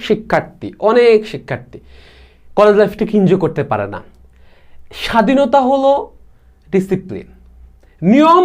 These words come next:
মানেই হলো স্বাধীনতা। নিয়ম না মানলে আসলে কোনো স্বাধীনতা নেই। এই যে তুমি সারাটা দিন সোশ্যাল মিডিয়া চালাচ্ছ, ধরো তোমার কি নিজে আসলে ভালো ফিল হচ্ছে?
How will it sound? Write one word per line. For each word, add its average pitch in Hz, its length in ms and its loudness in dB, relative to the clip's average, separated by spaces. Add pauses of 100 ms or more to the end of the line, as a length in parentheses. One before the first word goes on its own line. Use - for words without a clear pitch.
মানেই 247 340 4
হলো 214 200 4
স্বাধীনতা। 107 560 -12 (480)
নিয়ম 240 340 4 (100)
না 311 100 4
মানলে 277 220 4
আসলে 185 260 0
কোনো 185 180 2
স্বাধীনতা 123 520 -6
নেই। - 180 -18 (680)
এই 262 180 4
যে 349 100 4
তুমি 262 320 4 (240)
সারাটা 220 400 0
দিন 233 360 2
সোশ্যাল 202 340 0
মিডিয়া 202 260 2
চালাচ্ছ, 123 460 -6 (360)
ধরো 139 180 0 (680)
তোমার 220 200 4
কি 247 100 0
নিজে 190 240 2
আসলে 196 260 0 (120)
ভালো 160 160 0
ফিল 226 200 -2
হচ্ছে? 277 300 -4